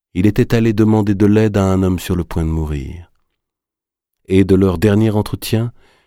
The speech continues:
il avait laissé sur Aboulafia un compte-rendu fébrile, où je n'arrivais pas à faire le départ entre ce qui venait de Diota Levi et ce qui venait de Belbeau, parce que dans les deux cas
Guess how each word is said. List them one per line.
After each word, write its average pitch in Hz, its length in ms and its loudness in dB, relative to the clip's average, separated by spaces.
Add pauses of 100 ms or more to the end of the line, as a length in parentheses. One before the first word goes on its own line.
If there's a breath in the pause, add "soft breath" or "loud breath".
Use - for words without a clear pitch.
(160)
il 90 120 0
avait 90 140 4
laissé 98 240 0
sur 98 200 -2
Aboulafia 98 540 0
un 98 60 0
compte-rendu 92 580 -2
fébrile, 85 640 -2 (720 soft breath)
où 87 140 2
je 87 140 2
n'arrivais 95 320 2
pas 101 200 -2
à 85 40 0
faire 98 200 -2
le 90 120 0
départ 92 640 -2
entre 85 400 -4
ce - 180 -8
qui 85 200 -4
venait 82 240 0
de 76 100 -2
Diota 80 320 -2
Levi 78 360 -4 (840)
et 76 100 -6
ce - 140 -6
qui - 160 -6
venait 76 180 0
de 71 100 -4
Belbeau, 71 460 -2 (640)
parce - 220 -8
que 95 80 0
dans 85 100 2
les 85 140 2
deux 87 160 -2
cas 71 320 -8